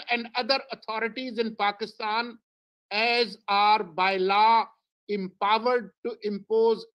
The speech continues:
any tax or cess। तो अब हमें शेख रशीद और, अ, व औलादहू या उनके जो एंड कंपनी है,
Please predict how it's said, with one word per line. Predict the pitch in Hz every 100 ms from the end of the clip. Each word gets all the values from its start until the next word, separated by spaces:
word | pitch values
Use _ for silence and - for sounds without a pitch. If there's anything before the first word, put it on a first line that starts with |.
| 202
any | 202 202 190 - -
tax | 214 247 - - _ _ _ -
or | 190 175
cess। | - 190 - - _ - _ _ _ _ _ _ _ _ _ -
तो |
अब | 208 - 277 277
हमें | 247 277 285 285 285 269 _ _ _ _ -
शेख | 254 262
रशीद | 233 208 - 262 294 302 262 240
और, | 233 233 220 214 190 175 _ _ _ _ _ _
अ, | 196
व | 196 180 208
औलादहू | 214 233 233 240 233 202 240 247
या | 233 220 214 202 190 - - 220
उनके | 214 220 226
जो | 202 214 208 196 175 - 196
एंड | 208
कंपनी | 202 220 208 240 254
है, | 220 214 214